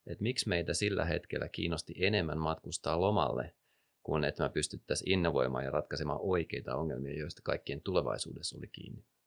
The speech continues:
Niin, niin mun mielestä se oli niinku tosi naulan kantaan sanottu. Miten sä ite näet, puhutaanko me eri asteisista tai haastavuudeltaan erilaisista ongelmista, ja, ja covid on nyt tällä hetkellä se päällimmäisenä, mutta,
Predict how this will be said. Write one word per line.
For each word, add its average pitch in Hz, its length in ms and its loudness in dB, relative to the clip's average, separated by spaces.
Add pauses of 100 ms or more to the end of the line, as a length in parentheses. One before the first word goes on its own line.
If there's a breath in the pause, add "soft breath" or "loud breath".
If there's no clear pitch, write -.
Niin, 80 300 -2
niin 82 200 -2
mun 95 140 2
mielestä 117 160 0
se - 60 2
oli 101 220 2 (220)
niinku 98 180 -10 (120)
tosi 107 360 4
naulan 85 380 4
kantaan 69 500 -2 (360)
sanottu. - 800 0 (260)
Miten 117 200 4
sä 110 140 6
ite 110 260 4
näet, 71 300 2 (400)
puhutaanko 95 460 0
me 90 160 2 (600)
eri 110 320 4
asteisista 80 800 0
tai 78 280 4 (180)
haastavuudeltaan 80 800 0
erilaisista 87 580 -2
ongelmista, - 580 -2
ja, 76 240 0
ja 78 200 2 (200)
covid 95 340 0
on 87 180 0
nyt 92 140 -4
tällä 101 280 6
hetkellä 71 340 -4
se - 120 -6
päällimmäisenä, - 680 -2
mutta, - 380 -4